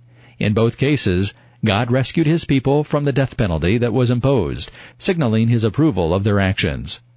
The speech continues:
In the New Testament, the book of Acts records the civil disobedience of Peter and John toward the authorities that were in power at the time.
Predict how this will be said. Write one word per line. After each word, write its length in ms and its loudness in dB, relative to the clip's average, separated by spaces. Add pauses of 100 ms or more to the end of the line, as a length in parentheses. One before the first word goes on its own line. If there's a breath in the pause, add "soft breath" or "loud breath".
(380)
In 120 0
the 80 2
New 180 2
Testament, 560 -2
the 60 -2
book 160 0
of 140 0
Acts 280 -2
records 480 2
the 100 0
civil 280 0
disobedience 720 0
of 180 -2
Peter 380 0
and 160 0
John 480 0 (380 loud breath)
toward 260 0
the 120 4
authorities 520 2
that 140 0
were 160 0
in 100 0
power 380 2
at 100 0
the 100 -2
time. 440 -2